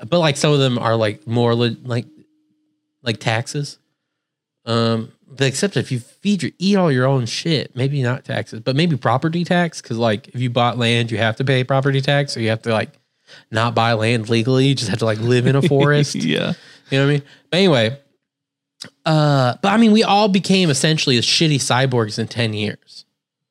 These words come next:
Speaker 1: Like, almost the whole world. Like, you know what I mean? Like, even, like,
Speaker 2: Yeah.
Speaker 1: tr-, like, what we think of, like, traditionally poor countries
Speaker 2: Yeah.
Speaker 1: are still, like,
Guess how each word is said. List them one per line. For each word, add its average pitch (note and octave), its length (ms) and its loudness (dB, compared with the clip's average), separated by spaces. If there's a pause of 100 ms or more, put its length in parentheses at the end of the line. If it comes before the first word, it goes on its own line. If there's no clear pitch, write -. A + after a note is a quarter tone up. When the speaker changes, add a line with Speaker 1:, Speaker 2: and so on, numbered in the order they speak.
(1120)
Speaker 1:
Like, C#3+ 280 -2 (360)
almost B3+ 380 4
the F#3+ 80 4
whole F3 220 4
world. C#3+ 480 0 (1200)
Like, B2 160 0 (1120)
you D3 180 2
know G#3+ 60 4
what G#3 80 4
I - 20 2
mean? E3+ 260 4
Like, D3 280 0
even, G3+ 280 2
like, D#3 220 0
Speaker 2:
Yeah. B2 320 2 (360)
Speaker 1:
tr-, - 220 -6
like, D3 160 0
what D#3 160 0
we D3 160 2
think D#3+ 360 -2
of, C3+ 140 0
like, A2+ 220 0
traditionally C#3+ 420 0
poor C#3 340 0
countries B2+ 680 -4 (260)
Speaker 2:
Yeah. B2 240 0 (260)
Speaker 1:
are D#3 100 0
still, F3+ 260 2
like, D3+ 320 0